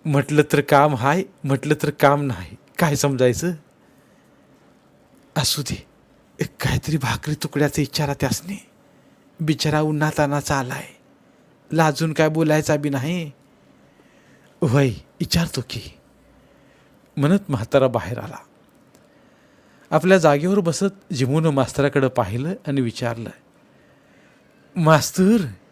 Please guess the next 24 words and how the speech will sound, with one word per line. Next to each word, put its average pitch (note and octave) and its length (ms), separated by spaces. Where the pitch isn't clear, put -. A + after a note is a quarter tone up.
आमच्यातला F3 580
भाकरी D3+ 380
तुकडा D3+ 320
चालेल D3 380
नव्ह? C3 300
चालत D#3 580
असेल D#3+ 520
तर D3+ 80
दोन D3 220
तुकडे C#3+ 400
खावा. G#2+ 280
कामाचं E3 500
काय D#3+ 240
मागणं D3+ 380
बोलू C3+ 300
म्हण." B2+ 300
"आजोबा, D3 520
माझ्या D3 460
पोटाची D3+ 480
काही C#3 280
काळजी B2+ 280
करू B2 220
नका A#2 220
सा. - 140